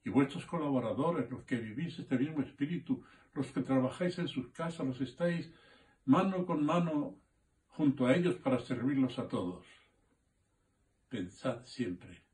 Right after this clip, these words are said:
que hay alguien que piensa en vosotros, que no estáis solos. Dios os acompaña y también todos aquellos que vemos la labor que realizáis.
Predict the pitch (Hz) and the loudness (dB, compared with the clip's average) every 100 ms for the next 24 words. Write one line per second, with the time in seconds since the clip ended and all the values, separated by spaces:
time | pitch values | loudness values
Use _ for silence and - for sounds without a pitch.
0 | _ _ _ _ _ _ _ _ _ _ | _ _ _ _ _ _ _ _ _ _
1 | - 113 104 92 92 80 - _ _ _ | -8 -6 -6 -8 -10 -12 -18 _ _ _
2 | _ _ _ _ _ _ _ 92 - _ | _ _ _ _ _ _ _ -12 -12 _
3 | 127 117 98 98 85 - - - _ _ | 4 4 0 -10 -14 -16 -20 -20 _ _
4 | - - _ _ _ _ _ _ _ _ | -20 -20 _ _ _ _ _ _ _ _
5 | _ - 101 113 120 98 87 - - _ | _ -10 -6 -6 -6 -12 -14 -18 -20 _
6 | _ _ _ _ _ _ _ _ _ _ | _ _ _ _ _ _ _ _ _ _
7 | _ 110 110 123 135 135 - - - - | _ -10 0 4 4 2 -4 -18 -20 -20
8 | _ 127 135 - - 98 95 87 - _ | _ -6 -4 -6 -8 -10 -12 -12 -16 _
9 | _ _ _ _ _ _ _ _ _ _ | _ _ _ _ _ _ _ _ _ _
10 | - 107 98 98 92 - _ _ _ _ | -6 -6 -6 -10 -12 -20 _ _ _ _
11 | _ _ _ _ _ _ _ 147 - 127 | _ _ _ _ _ _ _ 0 2 0
12 | - 90 98 95 90 - 107 107 98 98 | -6 -8 -8 -8 -14 -16 -10 -8 -6 -8
13 | - - _ _ _ _ _ _ _ _ | -14 -20 _ _ _ _ _ _ _ _
14 | _ _ - 110 110 135 131 - 110 107 | _ _ -4 -2 2 2 2 -2 -2 -4
15 | 87 87 - - - | -4 -8 -12 -16 -20